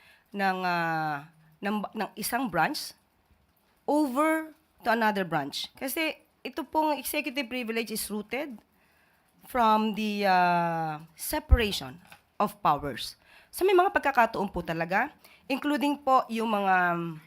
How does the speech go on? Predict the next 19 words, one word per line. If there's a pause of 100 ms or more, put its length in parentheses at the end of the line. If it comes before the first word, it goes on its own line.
(340)
concerning,
issues
concerning
national
security, (320)
diplomatic
relations,
military
affairs,
and
internal
deliberations
within
the
executive
branch, (400)
hindi
po
ito